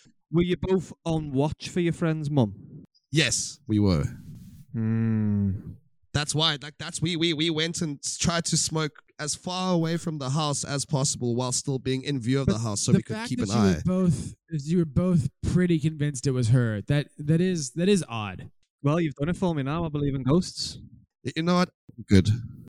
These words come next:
Speaker 3: Part of me does think that, like, in America, it's just, it's just a new country.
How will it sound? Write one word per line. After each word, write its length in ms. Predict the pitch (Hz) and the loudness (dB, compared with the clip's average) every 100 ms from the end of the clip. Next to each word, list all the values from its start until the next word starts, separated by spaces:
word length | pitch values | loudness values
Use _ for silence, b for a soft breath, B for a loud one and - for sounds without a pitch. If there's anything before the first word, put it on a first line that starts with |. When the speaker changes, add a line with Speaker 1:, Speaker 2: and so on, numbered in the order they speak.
| - _ - | -20 _ -2
Speaker 3:
Part 200 | 202 285 | 0 0
of 80 | |
me 120 | 285 247 | 0 0
does 240 | 240 247 | 0 0
think 220 | 262 269 | -2 0
that, 120 | 208 | -2
like, 180 | 170 170 | 0 -2
in 140 | 185 190 | -2 -2
America, 400 | 180 175 196 220 | 0 -2 0 2
it's 220 | 185 160 | 2 0
just, 180 | 170 170 | -2 -4
it's 120 | 156 | -4
just 120 | 190 | -4
a 60 | 160 | -2
new 240 | 165 196 | 2 2
country. 560 | 185 190 185 208 202 | 2 0 2 4 2